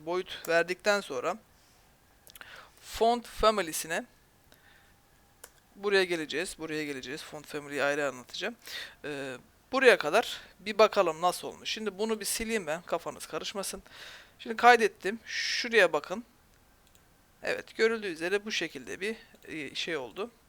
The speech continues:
Araları falan açıldı. Bunların tek tek nasıl olduğunu anlattım zaten. Font size, text decoration'ı falan.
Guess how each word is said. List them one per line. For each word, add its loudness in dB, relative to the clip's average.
Araları 0
falan -4
açıldı. -4
Bunların -6
tek -10
tek -10
nasıl -8
olduğunu -8
anlattım -4
zaten. -6
Font -10
size, -10
text -10
decoration'ı -6
falan. -8